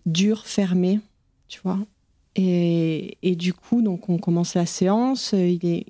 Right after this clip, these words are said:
quand même assez à l'aise. Le corps bouge de manière, euh,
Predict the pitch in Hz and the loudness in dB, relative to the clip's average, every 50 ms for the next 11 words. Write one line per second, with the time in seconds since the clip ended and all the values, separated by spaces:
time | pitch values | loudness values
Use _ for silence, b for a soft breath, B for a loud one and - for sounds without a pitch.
0 | - _ - - 214 226 254 285 277 202 180 - - - - 208 202 202 208 208 | -14 _ -4 0 0 2 2 0 0 0 -2 -4 -6 -6 -2 0 2 2 2 2
1 | 208 208 208 208 208 214 214 214 220 - - - 180 180 175 170 175 185 196 202 | 2 2 2 2 2 2 2 0 -2 -4 -6 -4 -2 0 0 2 2 2 0 0
2 | 190 175 - - 180 180 185 - _ - 214 214 208 208 180 180 190 196 214 226 | -2 -6 -8 -4 -2 0 0 -2 _ -4 -4 -2 -2 -4 -4 -2 -2 0 0 0
3 | 220 208 196 185 175 180 175 175 185 196 202 180 180 175 170 170 170 175 | -2 -2 0 0 0 2 2 2 0 0 0 -2 -2 -4 -4 -4 -6 -8